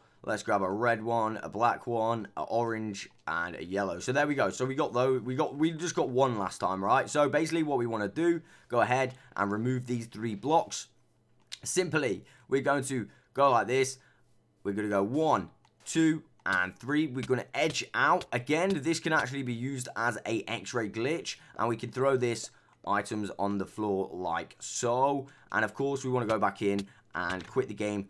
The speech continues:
straight away, literally straight away. And then we are gonna go back on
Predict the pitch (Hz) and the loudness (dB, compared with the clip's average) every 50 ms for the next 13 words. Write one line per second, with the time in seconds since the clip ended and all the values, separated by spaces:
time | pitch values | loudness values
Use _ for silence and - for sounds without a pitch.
0 | - - - - - - - 120 123 127 127 123 113 - 123 113 107 104 101 82 | -12 -16 -14 -14 -14 -10 -6 -2 0 0 0 -2 -2 -4 -2 -2 0 0 0 -2
1 | 82 85 85 87 - - 113 131 123 131 131 135 131 123 120 120 107 101 - - | -2 -6 -12 -12 -6 -2 0 0 0 0 0 0 2 2 2 0 -2 -6 -10 -12
2 | - - - 123 113 110 101 107 95 92 92 85 85 73 - 92 98 107 117 123 | -12 -4 -2 -2 -2 0 -2 -2 -2 0 0 -2 -4 -6 -6 -2 0 0 0 0
3 | 123 113 95 92 107 113 107 95 98 - 113 107 98 101 101 101 101 95 95 95 | 0 -2 -4 -4 -2 -2 0 -2 -2 -4 -6 -4 -2 -2 -2 -2 -2 -2 -4 -4
4 | - - 95 101 98 95 95 | -4 -4 -4 -2 -2 -2 -4